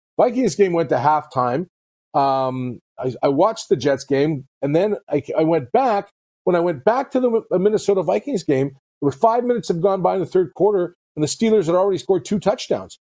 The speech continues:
And, uh, and then you had that sinking feeling that this was gonna happen again. Like, you're just like, "Uh-oh."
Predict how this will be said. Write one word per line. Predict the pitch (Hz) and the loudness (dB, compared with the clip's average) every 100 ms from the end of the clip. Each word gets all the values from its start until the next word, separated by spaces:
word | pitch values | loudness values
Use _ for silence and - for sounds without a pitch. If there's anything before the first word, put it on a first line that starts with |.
| _ - | _ -4
And, | 165 160 156 | 0 0 2
uh, | 156 147 | 0 0
and | 165 165 | -2 0
then | 160 | 0
you | 151 | 2
had | 196 247 | 0 2
that | 170 | 0
sinking | - 214 180 180 131 | 0 -2 0 -4 0
feeling | 160 262 190 131 | 0 2 0 0
that | 135 | 0
this | 175 | 0
was | 170 139 | -2 0
gonna | 170 | 0
happen | 151 165 165 | 0 -2 -2
again. | 160 156 254 | 0 0 0
Like, | 156 113 | -2 -2
you're | 143 | 0
just | 156 135 | 0 0
like, | 143 - | -2 0
"Uh-oh." | 196 139 156 | 0 0 -2